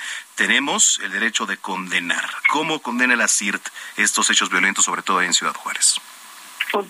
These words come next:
Speaker 2: pues fueron terribles, Manuel, nosotros estamos en la industria muy consternados, eh, tanto por la violencia que se vive en el país a nivel nacional, como por, eh, los asesinatos a estas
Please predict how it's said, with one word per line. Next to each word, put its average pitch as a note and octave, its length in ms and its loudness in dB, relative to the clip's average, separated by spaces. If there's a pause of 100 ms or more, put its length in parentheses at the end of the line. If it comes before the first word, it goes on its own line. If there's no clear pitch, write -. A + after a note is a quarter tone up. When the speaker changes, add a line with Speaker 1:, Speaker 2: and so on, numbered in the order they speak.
Speaker 2:
pues G3+ 160 -2
fueron A3+ 340 6
terribles, G3 760 4 (140)
Manuel, F3 420 0
nosotros E3+ 580 -4
estamos E3 600 0
en C#3 140 0
la C4 80 4
industria D#3 480 0
muy D3 140 -6
consternados, C#3+ 920 2 (640)
eh, C3 360 6
tanto C3+ 320 2
por C3 200 -2
la C3 120 4
violencia C3 560 4
que D3+ 160 0
se C3 180 -2
vive D3 600 6
en A#2+ 100 -2
el A#2+ 120 -6
país C#3 420 2
a C#3 80 4
nivel C#3 320 0
nacional, C#3 640 4 (520)
como C3 380 2
por, B2+ 300 2
eh, B2 500 6
los B2 200 -2
asesinatos C3+ 880 2
a C3 160 6
estas D#3 360 -2